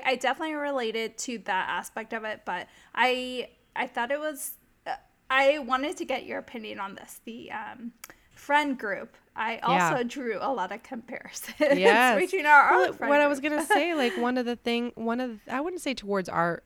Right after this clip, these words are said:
Speaker 2: our particular friend group. I was gonna say it more like, you know, we're in our thirties. You're now, you know, you've reached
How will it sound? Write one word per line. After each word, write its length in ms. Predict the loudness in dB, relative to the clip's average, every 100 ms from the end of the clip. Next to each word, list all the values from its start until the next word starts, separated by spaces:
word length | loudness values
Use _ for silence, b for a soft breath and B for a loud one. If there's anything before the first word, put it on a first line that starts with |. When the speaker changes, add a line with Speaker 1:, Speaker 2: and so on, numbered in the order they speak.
| -2
Speaker 2:
our 240 | 0 0
particular 560 | -2 -6 -4 -4 -4 -6
friend 280 | -4 -4 -6
group. 180 | -6
I 100 | -2 -2
was 180 | -2
gonna 200 | -6 -10
say 320 | -6 -4 -4 -4
it 120 | -8
more 420 | -6 -4 -2 -2 -2
like, 340 | 0 -2 -4 B B B B B B _
you 140 | 2
know, 120 | 4
we're 260 | 4 4 2 2
in 120 | 2
our 140 | 2
thirties. 560 | 0 -2 0 0 -2 -2
You're 240 | -2 0
now, 440 | -2 -2 0 0 -2
you 140 | -4 -2
know, 140 | -2
you've 260 | -2 -6 -6
reached 360 | -6 -8 -12